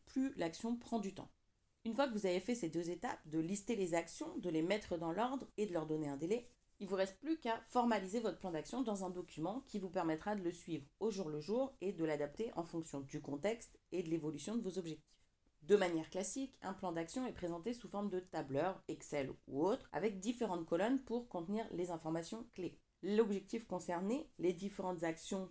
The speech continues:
qui se rattachent à cet objectif, la durée de chaque action, la date de début et la date de fin, et le statut de l'action. Par exemple, action non initiée, en cours, clôturée,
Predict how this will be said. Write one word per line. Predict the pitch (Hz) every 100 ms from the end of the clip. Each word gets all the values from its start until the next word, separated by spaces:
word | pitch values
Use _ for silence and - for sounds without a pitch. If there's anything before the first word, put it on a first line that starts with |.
| -
qui | 233
se | 226 185
rattachent | 156 156 165 143 - - -
à | 135 131 _
cet | - - 127
objectif, | 131 165 165 262 320 - _ _
la | 151 147
durée | 151 220 240
de | 208
chaque | 165 160 -
action, | 135 - 254 - - -
la | 135 131
date | 139 254 196
de |
début | 175 147 156 160
et |
la | 131
date | 123 131 131
de | 147
fin, | 147 247 - _
et | 208 226
le | 170 160
statut | - 175 170
de | 214
l'action. | 175 - - - _ _
Par | 139 139
exemple, | 135 185 220 269 - - -
action | 160 - 214
non | 208 220
initiée, | 214 220 220 - 160 147 -
en | 160 214
cours, | - 214 160 - _
clôturée, | 180 180 190 226 160 147